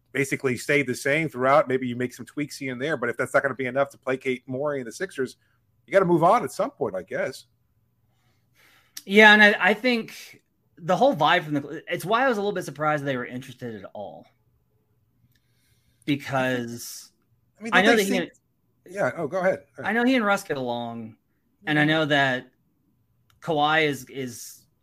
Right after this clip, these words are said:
Speaker 2: from my understanding, is always kind of like, "I want better ball handlers. Like, I want bigger star names." He's been pushing that pretty consistently, um, which I think is a big reason why they got Russ. But I,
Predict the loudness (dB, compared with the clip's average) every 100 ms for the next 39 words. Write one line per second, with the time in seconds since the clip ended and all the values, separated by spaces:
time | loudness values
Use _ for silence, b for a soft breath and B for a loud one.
0 | _ -18 -6 -2 0 2 0 -2 -2 -2
1 | -2 -4 -6 -6 -4 -8 -8 -8 -8 -8
2 | -8 -8 -8 -8 -10 -8 -6 -6 -4 -4
3 | -4 -6 -14 -20 _ _ _ _ -2 0
4 | 0 -2 -6 _ _ -20 -16 -8 -6 -6
5 | -4 -4 -4 -6 -6 -8 -12 -14 -10 -10
6 | -8 -8 -6 -8 -8 -12 -10 -10 -8 -6
7 | -6 -4 -6 -12 _ _ _ _ _ _
8 | _ -6 -4 -2 -4 -4 -4 -4 -4 -4
9 | -4 -2 -2 -2 -2 -4 -4 -12 -20 _
10 | _ _ _ _ _ _ _ _ _ _
11 | _ 2 6 6 4